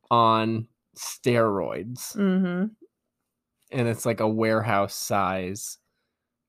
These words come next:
Speaker 2: And
Speaker 1: Imagine going to, like, Costco.
Speaker 2: Right.
Speaker 1: Almost even bigger than that.
Speaker 2: Yeah.
Speaker 1: And they have,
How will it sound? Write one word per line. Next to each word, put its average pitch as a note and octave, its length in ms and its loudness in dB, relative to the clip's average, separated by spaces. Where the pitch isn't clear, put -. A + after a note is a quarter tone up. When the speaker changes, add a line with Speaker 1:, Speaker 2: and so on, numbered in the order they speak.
Speaker 2:
And A#2+ 80 2
Speaker 1:
Imagine B2 320 4
going B2 240 2
to, A#2 60 2
like, A2 280 -2
Costco. G#2 880 0
Speaker 2:
Right. D3+ 340 -2
Speaker 1:
Almost D3 360 4
even A#2+ 300 0
bigger A2 260 -2
than F#2 240 -8
that. G2 380 -6
Speaker 2:
Yeah. E3 380 -2
Speaker 1:
And A#2 160 0
they A2+ 140 0
have, G#2+ 500 -4